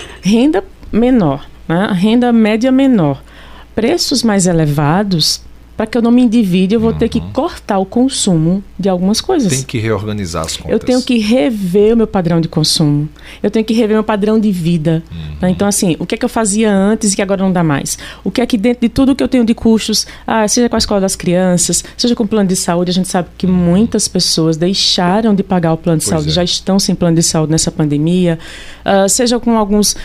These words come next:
Speaker 1: alguns lazeres que, que eram feitos, então saídas, final de semana, não sei. Enfim, é hora de parar pra rever tudo. É a conta de energia, que também tá cada vez mais
Speaker 2: Pois é,
Speaker 1: alta.
Speaker 2: a conta de energia aumentou demais, né?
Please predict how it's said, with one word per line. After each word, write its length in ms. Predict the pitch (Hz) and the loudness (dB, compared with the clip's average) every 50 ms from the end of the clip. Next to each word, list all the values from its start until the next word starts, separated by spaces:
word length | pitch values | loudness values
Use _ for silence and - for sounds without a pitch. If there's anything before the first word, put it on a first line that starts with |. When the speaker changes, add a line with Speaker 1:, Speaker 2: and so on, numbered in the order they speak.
| - - - - - | -14 -12 -14 -8 -4
Speaker 1:
alguns 280 | - 180 185 180 208 196 | -2 -2 0 0 0 0
lazeres 320 | 208 190 180 190 185 180 | 0 0 0 0 0 -2
que, 180 | - 185 - - | -4 -4 -6 -2
que 80 | - | -2
eram 140 | 196 185 190 | -2 -2 -2
feitos, 320 | - - 214 202 202 - 196 | -2 0 0 0 0 0 -2
então 160 | - 190 190 | -2 0 0
saídas, 560 | - - 202 175 180 202 196 170 180 175 - | 0 0 0 0 0 0 2 2 0 0 2
final 160 | 190 180 175 | 0 0 0
de 80 | 170 - | 0 0
semana, 480 | - 170 160 165 180 196 202 202 196 | 0 0 2 2 2 2 2 2 2
não 120 | 185 185 190 | 2 2 0
sei. 280 | - - 208 208 196 - - - - - - | 0 2 2 0 0 -2 -8 -20 -12 -6 0
Enfim, 420 | 247 262 269 - 220 185 151 147 - - | 0 0 0 0 0 0 0 -2 -4 -4
é 100 | 220 226 | -2 0
hora 160 | 226 233 226 202 | 0 2 0 0
de 80 | 226 | -2
parar 720 | 214 - - - 254 277 285 269 233 190 165 160 170 175 - - | -4 -6 -4 -2 0 2 2 2 2 2 2 2 0 -2 -4 -6
pra 140 | - 226 226 220 | -4 -2 0 2
rever 380 | 226 240 226 196 196 190 190 190 | 2 0 2 2 2 0 0 -2
tudo. 500 | - - 175 165 156 151 143 156 160 156 - - - - - - - - | -2 -2 0 0 0 0 0 -2 -2 -4 -6 -14 -18 -18 -16 -16 -8 -2
É 80 | 240 | -2
a 60 | 247 247 | -2 -2
conta 280 | - - 220 208 214 | 0 -2 0 0 2
de 80 | 175 190 | 2 4
energia, 520 | 185 175 165 160 156 151 165 190 190 175 175 | 4 4 4 4 2 4 4 4 4 4 2
que 100 | - - | -2 -10
também 580 | - - 285 285 247 190 147 185 190 226 269 | -2 0 2 2 2 2 0 2 4 4 4
tá 120 | 277 254 226 | 2 2 0
cada 200 | - 196 170 185 | -2 0 0 0
vez 180 | 156 170 165 - | 0 0 0 2
mais 220 | 165 147 147 143 | 2 2 2 2
Speaker 2:
Pois 60 | 151 156 | 2 2
é, 60 | 156 165 | 2 2
Speaker 1:
alta. 440 | 170 175 170 160 160 - 170 160 | 2 2 2 2 0 -2 -2 0
Speaker 2:
a 40 | 156 | 0
conta 200 | - 110 - 147 131 | -2 -4 -6 -6 -6
de 100 | 117 117 | -4 -4
energia 340 | 117 113 104 90 95 113 | -4 -4 -6 -4 -4 -4
aumentou 340 | 127 123 110 95 - - 127 127 | -4 -4 -6 -8 -6 -6 -6 -6
demais, 520 | 113 92 85 85 85 85 85 85 76 76 | -4 -6 -6 -4 -4 -4 -4 -6 -6 -8
né? 200 | 82 85 95 90 | -8 -8 -8 -10